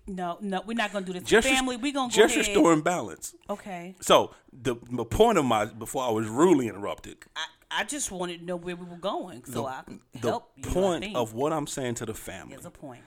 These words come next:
Speaker 2: is that you have to be balanced. You cannot lean too far one way or the other
Speaker 1: Mm-mm.
Speaker 2: because you're gonna tip over. So what I mean by that is that you can't be just a parent. You can't be just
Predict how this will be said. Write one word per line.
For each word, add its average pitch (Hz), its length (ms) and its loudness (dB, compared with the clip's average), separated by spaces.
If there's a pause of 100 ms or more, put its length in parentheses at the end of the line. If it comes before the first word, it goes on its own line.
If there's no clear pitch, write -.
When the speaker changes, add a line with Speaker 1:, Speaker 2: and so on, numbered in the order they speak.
(140)
Speaker 2:
is 117 180 -8
that 107 200 -4
you 104 220 -12
have 120 420 -4 (140)
to 123 120 -12
be 110 140 -10
balanced. - 680 -18 (400)
You 120 240 -4
cannot 113 580 -2
lean 113 560 -2 (120)
too 123 220 -8
far 110 300 -6
one 107 460 -4
way 98 360 -8
or 85 160 -12
the 80 200 -18
other - 280 -14
Speaker 1:
Mm-mm. 190 440 -16
Speaker 2:
because 113 320 -6
you're 107 80 -8
gonna 104 180 -8
tip - 260 -12
over. - 320 -20 (240)
So 117 220 0
what 107 140 -2
I 104 100 2
mean 113 320 0
by 101 160 -2
that 101 160 -6
is 95 120 -12
that 92 240 -16 (220)
you 113 260 -10
can't 147 500 -6
be 117 240 -10
just 107 460 -8 (180)
a 101 80 -4 (180)
parent. - 600 -4 (440)
You 117 120 -10
can't 135 440 -6
be 123 140 -10
just 110 420 -6